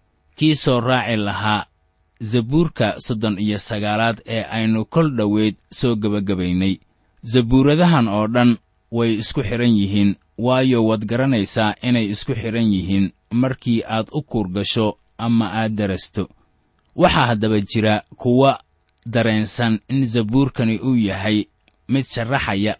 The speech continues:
khibradihii Nebi Daa'uud markii uu ka cararayay wiilkiisii Absalom. Taasina waa dhab oo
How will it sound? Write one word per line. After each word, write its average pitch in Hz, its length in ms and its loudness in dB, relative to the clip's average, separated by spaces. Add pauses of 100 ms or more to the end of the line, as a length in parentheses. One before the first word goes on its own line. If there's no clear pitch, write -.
khibradihii 120 580 -2
Nebi 117 260 2
Daa'uud 98 540 0
markii 123 400 0
uu 117 120 -2
ka - 140 -6
cararayay 107 760 0 (220)
wiilkiisii 117 680 0
Absalom. 98 560 -2 (400)
Taasina 113 640 0 (140)
waa 113 240 0
dhab 135 220 0 (720)
oo 123 160 2